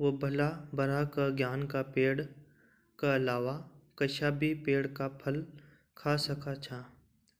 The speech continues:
परमेश्वर ने मां सू की छे कि अगर थाने उ फल के ताई खायो या छुयो तो भी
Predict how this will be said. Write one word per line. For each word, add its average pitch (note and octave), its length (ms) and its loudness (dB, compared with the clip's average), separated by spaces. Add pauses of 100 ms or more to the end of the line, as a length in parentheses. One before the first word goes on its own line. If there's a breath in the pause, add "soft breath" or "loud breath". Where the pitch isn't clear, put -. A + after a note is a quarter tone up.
परमेश्वर C#3 500 -2
ने D3 520 -2
मां C3+ 100 0
सू C#3+ 220 -4
की C#3+ 280 -4
छे C#3+ 400 0 (420 loud breath)
कि D#3 120 -6
अगर D3 420 -2
थाने C#3+ 400 -2 (560 loud breath)
उ C#3+ 100 0
फल D3 220 0
के D3 200 0
ताई C3+ 320 0
खायो C3+ 500 2 (800 loud breath)
या D3+ 100 6
छुयो C#3 580 0 (1040)
तो D3+ 160 4
भी E3 360 0